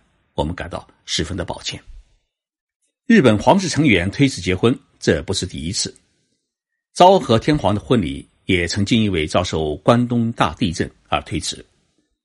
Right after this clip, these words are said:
二战之后，日本皇室呢，也出现过因为皇室成员去世需要服丧而暂时推迟发表订婚消息的事例。但是像这一次以准备来不及作为推迟结婚的理由，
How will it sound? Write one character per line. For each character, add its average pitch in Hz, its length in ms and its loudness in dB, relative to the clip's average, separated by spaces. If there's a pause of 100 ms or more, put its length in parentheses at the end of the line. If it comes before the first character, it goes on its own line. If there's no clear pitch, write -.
(340)
二 170 160 8
战 127 120 2
之 143 160 0
后， - 320 0 (260)
日 165 80 4
本 110 140 4
皇 127 200 4
室 139 140 -4
呢， 80 280 -6
也 82 220 0
出 - 160 -2
现 127 160 2
过 78 160 -4
因 87 140 -4
为 80 220 -2
皇 107 240 0
室 107 80 -6
成 98 180 -2
员 90 140 0
去 120 280 0
世 - 400 -2
需 - 200 -4
要 78 80 -2
服 87 180 -8
丧 113 260 0 (140)
而 73 260 -6 (300)
暂 92 340 0
时 - 300 -2
推 - 220 -4
迟 - 160 -6
发 78 180 -4
表 - 260 -12 (220)
订 120 300 4
婚 113 260 0
消 113 300 -2
息 - 180 -2
的 - 240 -14
事 - 220 -2
例。 - 120 -16 (680)
但 95 120 2
是 - 220 -8 (480)
像 131 220 4
这 175 100 4
一 113 140 6
次 104 340 -2 (180)
以 131 120 2
准 98 260 0
备 135 180 6
来 113 200 4
不 151 100 -2
及 92 320 -4
作 107 160 2
为 85 300 -2
推 101 160 -2
迟 87 200 -10
结 95 160 -2
婚 120 160 -2
的 113 80 0
理 73 180 -8
由， 80 220 -8